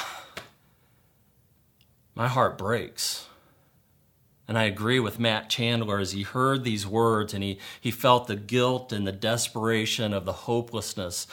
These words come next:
of the woman sitting next to him.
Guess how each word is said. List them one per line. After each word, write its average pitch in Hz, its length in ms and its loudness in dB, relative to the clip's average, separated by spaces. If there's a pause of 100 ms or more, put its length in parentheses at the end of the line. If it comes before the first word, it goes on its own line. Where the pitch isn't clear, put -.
(280)
of 107 140 2
the 101 220 -2
woman 113 460 2
sitting 110 420 0
next 98 300 -2
to 98 140 -6
him. 92 280 -8